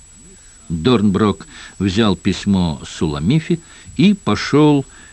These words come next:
через анфиладу комнат. В его замке было семьдесят комнат по числу лет, прожитых им на земле, к сыну.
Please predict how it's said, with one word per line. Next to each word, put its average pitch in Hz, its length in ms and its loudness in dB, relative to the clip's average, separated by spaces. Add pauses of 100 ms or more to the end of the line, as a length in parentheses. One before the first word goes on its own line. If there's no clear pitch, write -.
(140)
через 117 440 2
анфиладу 107 520 2
комнат. 165 560 0 (380)
В 98 60 -2
его 123 340 4
замке 120 480 2
было 113 540 4 (240)
семьдесят 143 560 0 (400)
комнат 87 500 0 (340)
по 95 80 0
числу 110 400 2
лет, 117 320 4
прожитых 101 640 -2
им 101 160 2
на 98 120 2
земле, 92 380 0 (380)
к - 80 -10
сыну. 78 540 0